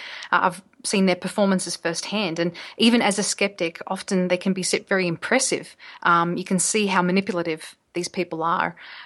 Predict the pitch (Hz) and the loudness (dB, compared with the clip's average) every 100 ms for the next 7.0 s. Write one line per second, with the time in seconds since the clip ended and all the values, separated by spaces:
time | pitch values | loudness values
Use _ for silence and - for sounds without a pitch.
0 | - 165 160 170 180 190 196 180 180 - | 0 2 2 0 -2 -2 0 2 2 2
1 | - - - - - 180 - 202 208 175 | 0 -4 -14 -4 0 0 2 2 2 2
2 | - 185 185 175 175 175 175 196 185 175 | 0 -2 0 0 2 0 2 2 2 0
3 | 170 165 165 165 160 160 160 180 175 165 | 0 0 -2 -2 -2 -2 -2 -2 0 0
4 | - 156 - 156 160 156 160 160 - 160 | -2 -6 -4 -4 -2 -2 -2 -2 -2 -2
5 | 156 165 - - - 175 165 - 165 160 | -2 -6 -16 -20 -4 2 2 2 -2 -4
6 | 170 _ - - - - - - 185 175 | -8 _ -12 -12 -18 -20 -10 0 2 2